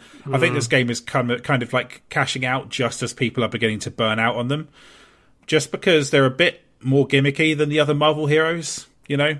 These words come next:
Speaker 1: it's the
Speaker 2: Hmm.
Speaker 1: wacky tree guy and then the little raccoon guy, and then, you know,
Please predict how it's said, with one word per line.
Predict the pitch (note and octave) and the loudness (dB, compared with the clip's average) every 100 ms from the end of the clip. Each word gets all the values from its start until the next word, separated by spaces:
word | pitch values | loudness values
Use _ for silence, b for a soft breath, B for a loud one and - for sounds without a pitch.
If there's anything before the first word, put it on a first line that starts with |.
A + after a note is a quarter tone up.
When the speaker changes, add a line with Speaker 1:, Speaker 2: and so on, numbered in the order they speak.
| - | -6
Speaker 1:
it's | A#2+ C3+ | -6 -2
the | C3+ | 0
Speaker 2:
Hmm. | B2 | 0
Speaker 1:
wacky | B2+ - B2 | -2 -2 -8
tree | - A#2 A#2 | -6 -6 -2
guy | C3 B2+ C3 | 0 2 0
and | - A#2 | -2 -6
then | G#2+ | -4
the | G#2+ | -4
little | A2 G#2 | -4 -4
raccoon | G#2 A2+ A2 G#2 | -6 -4 -6 -4
guy, | G#2+ A2 G#2 G#2 - | -2 0 0 -4 -10
and | G#2+ | -10
then, | G#2 G2+ G2+ | -6 -6 -6
you | A2 | -8
know, | F#2+ | -8